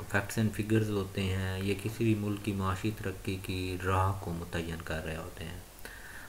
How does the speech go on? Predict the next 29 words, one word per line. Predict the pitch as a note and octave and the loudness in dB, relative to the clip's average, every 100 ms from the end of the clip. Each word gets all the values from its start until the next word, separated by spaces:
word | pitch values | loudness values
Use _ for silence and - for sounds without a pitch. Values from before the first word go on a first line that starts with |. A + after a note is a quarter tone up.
| - - | -10 -2
आ, | G#2 G2 | 4 4
ये | G2+ A2+ | 6 8
हमें | G#2+ G#2+ | 8 8
मदद | G#2 G#2+ A2+ G#2+ | 6 6 4 6
दे | G#2+ | 6
रहे | G#2 | 6
होते | G2 G2 G2 | 4 2 2
हैं | F#2+ F#2+ | 2 2
कि | |
हमने | F#2+ F#2+ F#2+ | 0 0 0
अपने | F#2+ F#2+ F#2 | 0 0 0
वसाइल | F#2 - F#2 F#2 F#2 | 0 0 2 2 0
को, | F#2+ F2+ F2+ | -2 0 0
हमने | F2+ F#2 F2+ | 0 -2 -2
अपने | F2 F#2 F2+ | -4 -4 -2
resources | F2 - G2 F#2+ G#2 F#2+ | -4 -2 -2 0 -4 -2
को | F#2 | -4
किस | F2+ G#2 - | -4 -6 -4
तरह | F#2+ F#2+ F#2+ - | 0 2 2 0
से | F#2 F2+ G2+ - - | 0 0 -2 -10 -4
utilize | F#2 F#2+ F2 F2 F2 F2+ - | -2 0 2 4 2 0 -4
करना | D#2+ D#2+ D#2 | -4 -2 -4
है | - - - - - - - - | -4 -6 -10 -12 -12 -12 -14 -6
और | G#2+ G2 | -2 2
मुल्क | G#2+ G#2+ - | 2 2 2
के | |
अंदर | G#2+ G2+ G2+ | 2 4 2
जितने | G2+ A2 A#2+ A#2+ | 0 2 4 8
भी, | A#2 | 8